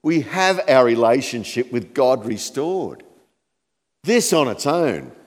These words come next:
enables us to come before God to ask, seek, and knock. How much greater are God's gifts? Now, as a kid, you've got great faith that if you go to your mum at lunchtime and say,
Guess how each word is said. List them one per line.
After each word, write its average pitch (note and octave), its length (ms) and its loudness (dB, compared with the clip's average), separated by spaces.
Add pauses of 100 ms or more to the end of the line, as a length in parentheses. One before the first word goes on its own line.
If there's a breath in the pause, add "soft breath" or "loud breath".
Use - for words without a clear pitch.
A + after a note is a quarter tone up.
enables C#3+ 680 -4
us G2+ 300 -4
to B2 100 -10
come E3 320 -4
before A#2 400 -6
God F2 400 -4 (460 loud breath)
to G3+ 200 -2
ask, B2+ 520 -2 (140)
seek, - 840 -6
and G#2 200 -8
knock. E2+ 320 -8 (1800)
How G#3 160 -6
much D3+ 320 -8
greater G2 480 -2
are F2 60 -16
God's F2+ 360 -6
gifts? - 640 -10 (1800)
Now, D#3+ 160 2
as F3 220 2
a C3 40 -4
kid, F2+ 460 -4 (540)
you've A2+ 120 -6
got B2+ 280 2
great C#3+ 280 2
faith F#2+ 420 -2
that G2 100 -6
if G2 120 -4
you A2 60 -12
go C#3+ 240 2
to B2 80 0
your G2+ 100 -4
mum F#2+ 280 -2
at F#2 100 -10
lunchtime F2+ 600 -6
and F2+ 120 -12
say, G2 300 -2